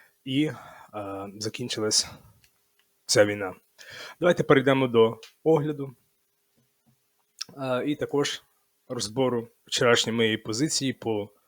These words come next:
а, монеті Link. Ось так, а, виглядав годинний таймфрейм. Бачимо, що, а, тут у нас був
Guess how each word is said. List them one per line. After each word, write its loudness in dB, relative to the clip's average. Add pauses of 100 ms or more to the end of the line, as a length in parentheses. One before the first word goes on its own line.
(720)
а, -2
монеті -4
Link. -2 (1400)
Ось -2
так, -2
а, -2
виглядав -4 (240)
годинний -6
таймфрейм. 0 (280)
Бачимо, 0
що, -2 (760)
а, -6
тут -14
у -14
нас -4
був -6